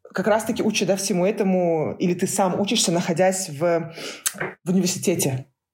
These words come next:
вот обучаясь четыре года, да, находя друзей, находя комьюнити, участвуя в каких-либо там клубах, э, социальных, да,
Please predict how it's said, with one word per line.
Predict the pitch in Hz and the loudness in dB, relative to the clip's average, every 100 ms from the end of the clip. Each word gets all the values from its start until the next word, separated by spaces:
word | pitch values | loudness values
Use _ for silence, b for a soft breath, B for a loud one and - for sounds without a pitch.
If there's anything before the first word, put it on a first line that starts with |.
| - | -4
вот | 127 - | -2 0
обучаясь | 175 180 220 185 | -2 0 0 0
четыре | - - 185 160 | 0 -2 -2 0
года, | 180 247 196 | 0 0 0
да, | 196 214 B B B | 0 0 B B B
находя | - 165 165 | -2 0 0
друзей, | 139 165 151 214 208 | 0 -2 0 2 2
находя | 180 180 165 | 0 0 -2
комьюнити, | 165 165 196 220 196 190 | -2 0 2 2 0 -2
участвуя | 170 180 175 - 156 | -2 0 0 0 -2
в | |
каких-либо | 160 190 185 165 | -2 -2 0 0
там | 156 156 139 B B B | 0 0 -2 B B B
клубах, | 226 220 247 185 202 196 - | 0 2 0 2 0 0 -2
э, | 214 170 175 175 | 0 2 2 0
социальных, | 190 - 190 180 175 170 | -2 2 2 2 0 0
да, | 175 214 | 0 0